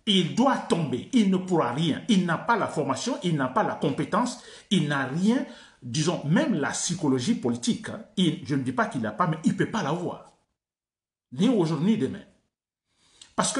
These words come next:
c'est des ethnocentristes à cent pour cent. Cent-, ethnocentristes cent pour cent. Ils se disent que nous, les Malinqués, nous sommes les meilleurs. C'est ce qu'ils se disent. Ah, ils sont clairs, hein.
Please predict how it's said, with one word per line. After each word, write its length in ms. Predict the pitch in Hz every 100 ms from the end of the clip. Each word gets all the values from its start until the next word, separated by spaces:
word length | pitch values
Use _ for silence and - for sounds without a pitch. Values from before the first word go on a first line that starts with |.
| 262 -
c'est 180 | -
des 220 | 170 160 226
ethnocentristes 680 | 226 240 240 220 190 269
à 60 | 220
cent 200 | - 233
pour 180 | - 139
cent. 260 | - 82 -
Cent-, 300 | - 277 277 269
ethnocentristes 800 | 254 233 269 - 208 190 226 -
cent 140 | 233
pour 180 | - 139
cent. 60 | -
Ils 60 | -
se 100 | 196
disent 200 | 262 -
que 180 | 220 - - -
nous, 340 | 190 440 415
les 140 | 269 156
Malinqués, 420 | 147 147 147 254
nous 120 | 180
sommes 240 | - 233
les 120 | 185 135
meilleurs. 320 | 139 117 - -
C'est 160 | - 190
ce 120 | 320
qu'ils 180 | 294 247
se 100 | 233
disent. 580 | 294 254 95 - - - _ _ _ _ _ _ _ _ _ _ _ _ _ _ _
Ah, 80 | 277
ils 80 | 349
sont 240 | - 254
clairs, 420 | - 359 233 156
hein. 60 | -